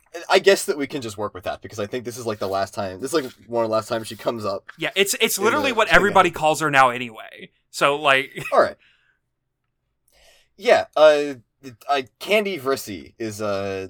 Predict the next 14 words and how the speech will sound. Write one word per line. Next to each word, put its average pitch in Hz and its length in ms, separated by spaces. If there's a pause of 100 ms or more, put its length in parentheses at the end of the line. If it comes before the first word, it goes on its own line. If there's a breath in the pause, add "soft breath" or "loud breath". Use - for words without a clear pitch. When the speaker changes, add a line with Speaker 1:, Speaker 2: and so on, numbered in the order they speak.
Speaker 1:
an 107 160
interesting 117 880 (340)
character 107 400
that 90 140
I 90 100
would 90 140
like 98 160
to 104 80
see 101 160
more 92 300
of. 135 280 (300)
So 101 420
I 98 100
guess 101 280